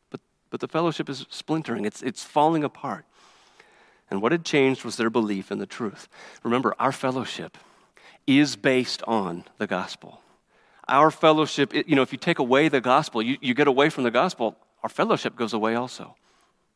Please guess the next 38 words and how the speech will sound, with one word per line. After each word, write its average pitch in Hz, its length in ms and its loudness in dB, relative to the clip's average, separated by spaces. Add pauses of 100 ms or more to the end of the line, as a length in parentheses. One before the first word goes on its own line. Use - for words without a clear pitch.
(120)
It 117 100 -4
goes 147 320 0
together. 139 440 -10 (920)
So - 140 0
when 131 100 6
you 160 100 8
notice 185 520 6
a 196 60 -2
break, 147 500 0 (120)
look 135 280 -2
to 220 80 -6
yourself 240 540 0
and 120 100 0
what 135 160 0
you 175 100 0
believe 123 300 -2
first. - 520 -12 (840)
L-, 185 140 0
look 185 180 4
at 220 80 4
what's 208 160 4
happening 196 340 6
in 165 80 6
your 160 140 6
own 180 160 6
mind. 117 200 2
Are 113 60 2
you 143 120 -2
believing 180 440 2
the 185 100 2
truth? - 540 -2 (480)
Do 151 140 -2
you 175 80 8
need 208 120 4
to 190 80 8
help 185 200 6
other 208 240 8
people - 380 0